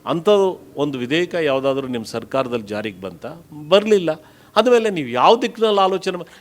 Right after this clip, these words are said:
ಬರೀ ಪಾಕಿಸ್ತಾನವನ್ನು ತೋರಿಸ್ಕೊಂಡು, ಪಾಕಿಸ್ತಾನವನ್ನು ಹೇಳ್ಕೊಂಡು ಜನರನ್ನ ಹೆದರಿಸಿಟ್ಕೊಳ್ಳೋಂಥ ವಾತಾವರಣವನ್ನು ನಿರ್ಮಾಣ ಮಾಡೋದಿದೆಯಲ್ಲ, ಅದೊಂದು ಅವ್ರಿಗೆ ಜವಾಬ್ದಾರಿ ಇಲ್ಲದೆ ಇರುವಂಥ ದೇಶ ಅದು.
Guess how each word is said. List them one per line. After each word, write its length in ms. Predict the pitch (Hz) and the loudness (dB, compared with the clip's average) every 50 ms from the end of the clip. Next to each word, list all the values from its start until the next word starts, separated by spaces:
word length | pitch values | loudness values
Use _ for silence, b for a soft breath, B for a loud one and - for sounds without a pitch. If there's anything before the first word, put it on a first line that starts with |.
| B B 180 | B B -2
ಬರೀ 140 | 196 208 | 0 0
ಪಾಕಿಸ್ತಾನವನ್ನು 920 | 196 - - - 123 156 165 - 220 202 - 214 208 202 202 202 202 196 190 | 0 -2 0 2 2 2 2 0 -4 -2 2 2 2 2 2 -2 -2 -4 -4
ತೋರಿಸ್ಕೊಂಡು, 560 | 190 - 190 196 180 - - 190 175 175 180 | -2 0 0 0 0 -2 -6 -6 -4 -4 -4
ಪಾಕಿಸ್ತಾನವನ್ನು 760 | - - 156 165 175 175 165 - 185 175 175 170 170 160 156 | -2 -2 -2 -2 -2 -6 -4 -2 -2 0 0 0 -2 0 -2
ಹೇಳ್ಕೊಂಡು 680 | 151 131 139 151 165 156 160 160 135 117 95 92 110 - _ b b b b b b b b | 0 0 2 2 2 0 0 -2 -4 -4 -6 -10 -12 -14 _ b b b b b b b b
ಜನರನ್ನ 400 | 123 123 147 160 165 185 180 180 | -2 0 0 2 2 0 0 0
ಹೆದರಿಸಿಟ್ಕೊಳ್ಳೋಂಥ 920 | 170 147 123 139 147 190 185 170 - 185 151 - - 170 156 147 139 139 - 143 139 127 127 - b b b b b b b b | 0 0 0 2 2 2 2 2 0 -4 -4 -4 -2 0 0 0 0 0 0 0 0 0 -2 -6 b b b b b b b b
ವಾತಾವರಣವನ್ನು 840 | 120 117 131 165 185 - 240 247 240 233 214 196 196 185 170 165 151 | 0 4 4 4 6 6 6 6 6 6 4 2 0 -2 -2 -2 -2
ನಿರ್ಮಾಣ 420 | 143 135 139 139 151 175 175 165 | -2 -2 -4 -4 -2 -2 -2 -2
ಮಾಡೋದಿದೆಯಲ್ಲ, 680 | 160 151 139 135 123 120 113 110 101 92 95 87 80 80 92 131 175 - b b b b b b b | 0 -2 -2 -2 -2 -4 -6 -8 -12 -10 -12 -12 -12 -14 -18 -20 -20 -20 b b b b b b b
ಅದೊಂದು 580 | 170 208 247 262 254 240 247 233 208 175 165 - b b b b - | 2 4 4 4 4 4 2 2 2 0 -2 -6 b b b b 0
ಅವ್ರಿಗೆ 220 | 180 220 233 202 | 2 2 2 0
ಜವಾಬ್ದಾರಿ 580 | 180 131 - 151 180 214 233 226 214 233 233 220 | -2 -2 4 6 6 6 6 6 6 8 8 8
ಇಲ್ಲದೆ 180 | 220 208 202 | 6 4 4
ಇರುವಂಥ 240 | 208 196 196 180 190 | 2 2 2 0 0
ದೇಶ 400 | 180 147 135 151 156 143 - - | -2 2 2 2 2 2 2 -2
ಅದು. 300 | 123 92 80 - - _ | -4 -4 -4 -6 -14 _